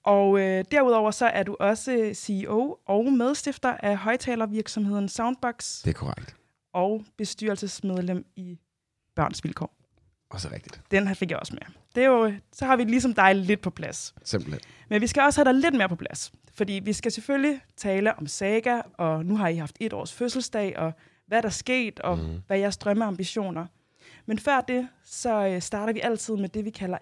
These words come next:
Speaker 1: en magtstatus.
Speaker 2: Yes.
Speaker 1: Så vi skal lige have placeret dig i forhold til magt. Så mit første spørgsmål til dig, det er, hvad er magt for dig?
Speaker 2: Jeg tror, magt for mig er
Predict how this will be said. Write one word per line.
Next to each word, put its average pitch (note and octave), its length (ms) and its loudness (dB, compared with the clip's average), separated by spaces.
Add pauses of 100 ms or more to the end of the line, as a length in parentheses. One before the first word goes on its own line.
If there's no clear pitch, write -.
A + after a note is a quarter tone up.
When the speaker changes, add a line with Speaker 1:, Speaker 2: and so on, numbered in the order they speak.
Speaker 1:
en G3 300 -4
magtstatus. - 840 -8 (380)
Speaker 2:
Yes. - 200 -10 (240)
Speaker 1:
Så - 120 -10
vi G3 60 -4
skal A3 160 -4
lige A#3 100 0
have A#3 60 4
placeret A3 380 -2
dig D3+ 240 -2
i G3+ 60 -8
forhold F3 280 -4
til E3 200 -8
magt. - 300 -18 (600)
Så A3 220 -2
mit G#3+ 160 0
første D4 280 0
spørgsmål A#3+ 420 0
til G#3 160 -6
dig, E3+ 320 -2 (240)
det A#3+ 160 -4
er, F3+ 220 2 (200)
hvad G#3 360 0 (120)
er F3 180 0
magt F#3 640 -2
for - 180 -8
dig? D3 340 -10 (1700)
Speaker 2:
Jeg F2+ 140 -2
tror, A2 160 4
magt F#2+ 240 4
for - 120 -2
mig G2 340 2
er F#2 340 4